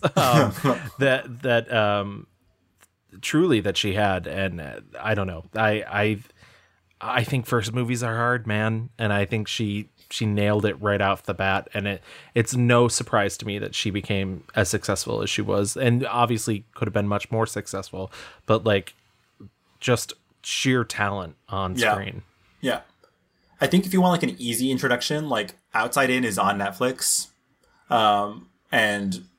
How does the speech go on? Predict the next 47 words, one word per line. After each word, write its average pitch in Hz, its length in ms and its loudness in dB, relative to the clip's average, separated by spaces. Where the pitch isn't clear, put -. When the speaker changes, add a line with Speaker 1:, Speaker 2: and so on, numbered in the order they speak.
Speaker 2:
I, 127 200 2
it's - 300 -2
a 147 100 4
lot 127 540 4
more, 123 280 -2
and 120 100 2
I 123 60 4
don't 127 180 0
mean 117 200 -6
this 120 160 -2
in 120 60 -4
a 107 140 -2
derogatory 107 580 0
way, 107 220 0
but, 110 120 -2
like, 107 160 -2
it's 170 120 0
a - 40 6
more 156 120 4
traditionally 123 680 0
shaped 117 380 2
movie 120 480 -2
Speaker 1:
Yeah. 98 220 0
Speaker 2:
than, 120 480 0
like, 120 200 2
We 120 120 0
Go 123 160 4
Way 123 120 4
Back 127 380 2
or, 117 440 0
uh, 110 200 2
My 104 220 0
Effortless 107 280 -2
Brilliance, 113 480 0
um, 101 500 2
even 110 180 0
Hump 98 240 2
Day. 110 280 0
You 113 80 -2
know, 104 120 2
it's - 440 0
a 139 60 2
little 123 240 4
bit 120 80 0
more 110 180 4
mainstream, 104 600 -4
um, 104 580 -4